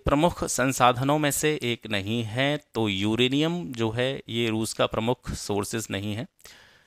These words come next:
यूरेनियम जो है रूस में प्रमुख संसाधन के रूप में नहीं पाया जाता है। इसके अलावा लौह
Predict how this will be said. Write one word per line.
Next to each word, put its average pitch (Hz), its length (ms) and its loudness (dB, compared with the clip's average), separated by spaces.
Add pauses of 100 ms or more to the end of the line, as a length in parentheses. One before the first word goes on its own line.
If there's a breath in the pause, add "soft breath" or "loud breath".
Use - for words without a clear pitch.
(160 soft breath)
यूरेनियम 123 640 2 (100)
जो 120 160 -2
है 131 260 2 (280)
रूस 120 420 2
में 104 160 -2 (220)
प्रमुख 131 240 2
संसाधन 113 500 2
के 117 100 -6
रूप 110 200 -2
में 113 80 -4
नहीं 107 180 -2
पाया 95 240 0
जाता 95 280 0
है। 123 80 2
इसके 113 200 -2
अलावा 104 220 4
लौह 98 340 2